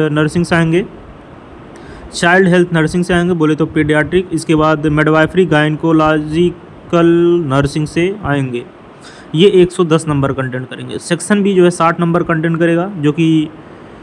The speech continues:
bioscience, anatomy, physiology, microbiology content करेगा, Nursing foundation, fundamental content करेगा, First aid भी content करेगा, Behavioral साइंस में psychology, sociology content करेगी, जो कि साठ नंबर आएगा।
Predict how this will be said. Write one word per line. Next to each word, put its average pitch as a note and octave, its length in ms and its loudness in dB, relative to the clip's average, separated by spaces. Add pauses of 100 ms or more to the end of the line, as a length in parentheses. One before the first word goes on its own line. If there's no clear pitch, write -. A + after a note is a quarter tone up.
(400)
bioscience, E3 580 2
anatomy, D#3+ 360 2
physiology, D#3 440 2
microbiology D#3+ 600 2
content E3 340 0
करेगा, F3 240 2
Nursing D#3 320 2
foundation, E3+ 460 2
fundamental D#3 520 0
content E3+ 380 0
करेगा, E3+ 280 0
First E3 300 -4
aid D#3+ 160 2
भी D#3+ 120 4
content D#3+ 340 -2
करेगा, F3 220 2
Behavioral D3+ 380 4
साइंस D#3+ 200 0
में E3+ 60 0
psychology, D#3+ 440 0
sociology C#3+ 580 -2
content C#3 300 -6
करेगी, E3+ 160 0
जो E3 120 0
कि F3 120 -4
साठ D#3+ 360 0
नंबर D3 220 -2
आएगा। E3 260 0